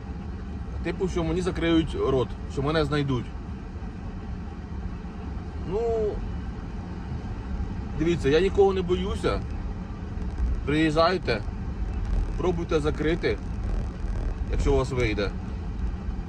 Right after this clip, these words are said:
Але паралельно напишу п-, заяву в поліцію на всяк випадок. Хай собі буде.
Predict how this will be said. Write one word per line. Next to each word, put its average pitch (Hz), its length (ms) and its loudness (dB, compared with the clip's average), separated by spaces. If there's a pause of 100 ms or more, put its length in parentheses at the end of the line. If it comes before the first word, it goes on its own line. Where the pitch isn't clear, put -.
(640)
Але 170 160 2
паралельно 208 460 4
напишу 196 380 4
п-, 165 260 -2 (160)
заяву 190 260 4
в 175 40 0
поліцію 165 720 2 (380)
на 123 60 -4
всяк 127 200 -2
випадок. 117 460 0 (920)
Хай 175 140 2
собі 165 200 2
буде. 127 380 4